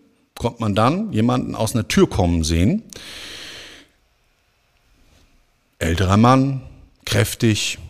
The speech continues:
untersetzt, mit einem Bierbauch, eingefallene Augen,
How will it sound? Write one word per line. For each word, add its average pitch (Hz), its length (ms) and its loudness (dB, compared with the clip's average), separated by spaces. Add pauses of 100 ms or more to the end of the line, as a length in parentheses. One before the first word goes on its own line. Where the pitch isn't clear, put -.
(180)
untersetzt, 98 800 0 (160)
mit - 140 -16
einem 90 100 -4
Bierbauch, 120 840 4 (640)
eingefallene 104 1040 2 (680)
Augen, 123 920 4